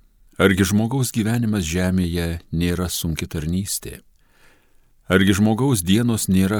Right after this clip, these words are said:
kaip samdinio dienos? Tarsi vergas jis trokšta pavėsio, tarsi samdinys jis nesulaukia savo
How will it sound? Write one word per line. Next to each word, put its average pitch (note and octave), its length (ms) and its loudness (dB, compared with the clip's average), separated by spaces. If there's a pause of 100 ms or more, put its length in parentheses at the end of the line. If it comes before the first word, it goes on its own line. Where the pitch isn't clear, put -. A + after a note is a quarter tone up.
kaip F#2 160 -4
samdinio F#2 560 0
dienos? C2 680 -8 (1800)
Tarsi F#2+ 320 4
vergas A#2 400 2
jis - 160 -2
trokšta G2 400 0
pavėsio, E2 800 -4 (160)
tarsi C#2 240 -6
samdinys D2+ 720 -4
jis F2 160 -6
nesulaukia D#2+ 640 -6
savo D2 320 -8